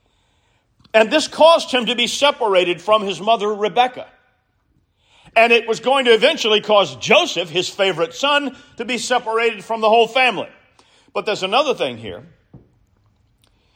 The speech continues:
is that what's taking place is much larger than bad family dynamics. It has a much more universal point.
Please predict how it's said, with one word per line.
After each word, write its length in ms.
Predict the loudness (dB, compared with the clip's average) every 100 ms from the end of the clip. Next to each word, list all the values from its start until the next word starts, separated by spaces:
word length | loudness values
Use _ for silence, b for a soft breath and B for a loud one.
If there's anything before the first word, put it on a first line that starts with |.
| _ -6
is 160 | 0
that 160 | 2 4
what's 300 | 2 2 -4
taking 420 | -2 -2 -4 -8
place 540 | -4 -4 -4 -14 -16 _ _ _ _ _ _
is 300 | 2 2 -4 -16 _ -20
much 500 | -6 0 0 -2 -14 _ _
larger 680 | 0 4 6 4 0 -10 -12 -6
than 400 | 0 0 0 -6 _ _ _ _ _ _ -8
bad 460 | 2 4 6 2
family 400 | 2 2 2 2
dynamics. 640 | 2 2 2 -2 -8 -12 -8
It 80 | 2
has 220 | 2 2
a 60 |
much 260 | -2 -4 0
more 160 | 0 0
universal 640 | 0 0 2 0 -2 -8
point. 340 | -8 -6 -6